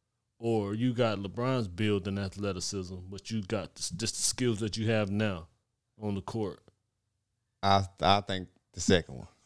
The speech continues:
Speaker 1: You think you would beat LeBron?
Speaker 2: Yeah.
Speaker 1: With his ba-, build and athleticism,
Speaker 2: Yeah.
Speaker 1: w-, with your skill set?
Speaker 2: Yeah.
Speaker 1: So that means that you have to be fairly pretty good to
Speaker 2: Yeah, I can hoop a little bit.
Speaker 1: Okay. Or you don't think LeBron with the jumper and the,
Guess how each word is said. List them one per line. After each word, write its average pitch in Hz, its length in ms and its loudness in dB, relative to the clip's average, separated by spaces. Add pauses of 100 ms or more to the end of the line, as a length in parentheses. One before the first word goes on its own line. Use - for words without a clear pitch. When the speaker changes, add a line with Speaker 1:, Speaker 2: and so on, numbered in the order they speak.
(640)
Speaker 1:
You 101 140 -6
think 95 260 -2
you 107 140 2
would 95 120 -2
beat 104 220 -2
LeBron? 117 560 -4 (920)
Speaker 2:
Yeah. 98 240 8 (260)
Speaker 1:
With 101 160 -8
his 104 380 -2 (280)
ba-, 113 300 2
build 110 300 2
and 107 100 0
athleticism, 117 680 0
Speaker 2:
Yeah. 90 100 0 (200)
Speaker 1:
w-, 95 180 -20
with 104 180 -20
your 110 120 0
skill 123 320 -4
set? 120 400 -4
Speaker 2:
Yeah. 98 200 -4 (140)
Speaker 1:
So 101 80 -2
that 110 120 4
means 113 260 6
that 101 160 2
you 117 120 4
have 104 160 2
to 101 60 -2
be 104 180 0
fairly 113 380 0
pretty 107 340 -2
good 113 400 0
to 110 80 -6
Speaker 2:
Yeah, 101 200 4
I 285 60 6
can 196 160 0
hoop 226 140 2
a 208 40 0
little 208 220 4
bit. 214 260 0 (680)
Speaker 1:
Okay. 170 120 -8 (540)
Or 110 200 6
you 110 140 6
don't 107 200 4
think 104 240 4
LeBron 104 460 4
with 98 180 0
the 101 120 -2
jumper 107 480 2
and 104 100 2
the, 92 200 -2